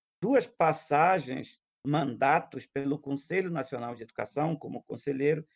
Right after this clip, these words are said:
me ajudaram a compreender um pouco mais a engenharia política da educação brasileira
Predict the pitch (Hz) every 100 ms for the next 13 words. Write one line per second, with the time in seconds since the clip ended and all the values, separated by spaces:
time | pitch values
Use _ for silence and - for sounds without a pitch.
0 | _ _ _ 165 175 160 151 135 165 170
1 | 156 175 165 170 151 123 143 156 202 -
2 | 156 143 170 151 156 165 135 _ _ _
3 | _ 131 139 139 156 170 147 139 151 170
4 | - 208 143 139 180 - 139 123 131 123
5 | 127 - 131 135 156 156 143 135 147 156